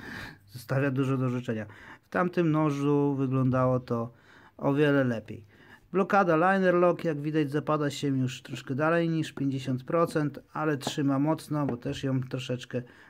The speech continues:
przetestowałem. I clips, nóż wystaje aż tyle, czyli ponad kciuk, czyli prawie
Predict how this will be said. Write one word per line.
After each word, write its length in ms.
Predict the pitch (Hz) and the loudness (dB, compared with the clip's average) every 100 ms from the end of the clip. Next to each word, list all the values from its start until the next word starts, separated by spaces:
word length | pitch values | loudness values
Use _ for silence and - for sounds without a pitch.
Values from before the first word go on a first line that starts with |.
| - | -16
przetestowałem. 920 | - 131 135 131 143 170 180 160 170 | -10 -8 -8 -8 -2 2 4 2 0
I 120 | 151 | -6
clips, 520 | 127 170 175 175 - - - - - - - 185 | -6 -2 -2 -2 -14 -18 -10 -10 -8 -14 -10 -4
nóż 260 | 190 165 | -2 -2
wystaje 560 | 160 160 - 160 156 135 | -4 -4 -2 0 0 -2
aż 180 | 131 - | -8 -2
tyle, 400 | 180 170 160 143 | 2 4 2 -2
czyli 520 | - 143 135 139 - - - 254 - - _ _ _ - | -2 -2 0 -2 -4 -18 -20 -20 -20 -20 _ _ _ -6
ponad 440 | 196 185 165 156 | 0 2 0 -4
kciuk, 640 | - - - 156 147 131 - - | -10 -12 -2 0 0 -4 -18 -10
czyli 280 | 185 160 | -6 -6
prawie 480 | 151 151 143 131 127 | -2 0 0 0 -2